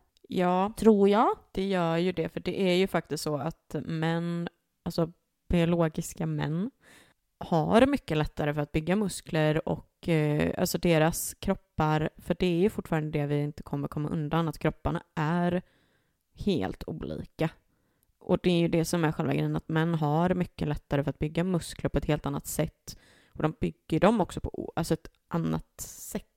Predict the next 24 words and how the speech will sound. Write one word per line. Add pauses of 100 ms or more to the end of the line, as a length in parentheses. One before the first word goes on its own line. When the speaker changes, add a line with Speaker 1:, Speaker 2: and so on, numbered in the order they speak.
(120)
Speaker 1:
också,
eller
vad
man
ska
säga. (560)
Vilket
gör
att (1000)
i
och
med
att
de (360)
generellt
sett
är (160)
starkare (920)
i
liksom
den (400)
månen
av (140)
muskelbyggnadsmässigt,